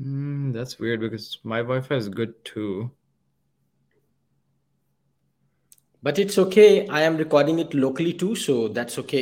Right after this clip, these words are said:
Speaker 2: Even if it is l-, doing like this, I guess it will be <clears throat> no problem. So I was
Speaker 1: Okay.
Speaker 2: asking, how was, as a product manager, when you applied to the Microsoft, how was your onboarding process? What were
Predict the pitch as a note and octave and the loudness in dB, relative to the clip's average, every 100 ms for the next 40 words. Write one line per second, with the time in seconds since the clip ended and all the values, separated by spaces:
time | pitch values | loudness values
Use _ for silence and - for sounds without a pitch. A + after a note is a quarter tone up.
0 | G#2+ G#2+ A2+ - - - A#2+ B2+ - - | -4 -6 -8 -8 -14 -10 -10 -10 -14 -16
1 | G#2 G#2+ - - - B2 A2+ A#2+ A#2+ A#2 | -18 -18 -20 -20 -20 -20 -12 -6 -6 -4
2 | D3 D3 - A2 A2 A2+ - - _ _ | -6 -8 -10 -8 -6 -6 -10 -20 _ _
3 | _ _ _ _ - A#2 A#2 G#2+ G#2+ G#2 | _ _ _ _ -18 -12 -8 -8 -6 -8
4 | - - - - - B2+ A2 G2+ G#2+ G#2 | -8 0 6 6 4 -4 -10 -6 -6 -6
5 | F#2 - _ _ _ _ _ _ - D3 | -10 -20 _ _ _ _ _ _ -14 -4
6 | G3+ F#3+ G3 G#3+ A3 D#3+ E3+ - B2 B2 | 0 4 6 6 6 4 0 -2 -6 -6
7 | - _ _ _ _ - A3 C4+ C4 B3+ | -14 _ _ _ _ 0 4 8 8 6
8 | - - E3 G3+ G#3 A#3 F3 D#3 F#3+ D3+ | -2 -6 2 4 4 0 2 2 2 -2
9 | B2 B2 B2 C3+ A#2 C3+ D#3 D3 - C3+ | -2 -2 -2 -4 -2 -2 0 0 0 -2
10 | C#3 C#3 C#3 A#2+ A#2+ C3 C#3 - A2+ A2+ | -2 -4 -8 -6 -8 -8 -10 -10 -12 -12
11 | - F3+ G3+ G#3 G3 G3 F#3 F#3 C#3 D3 | -6 -2 0 0 0 -2 -2 -4 -6 -2
12 | C#3+ C#3+ D3 C#3+ C3 B2 - B2+ - - | 0 0 -2 -4 -6 -6 -10 -12 -14 -20
13 | _ _ _ B2 D3+ - F#3+ | _ _ _ -6 -6 -2 -4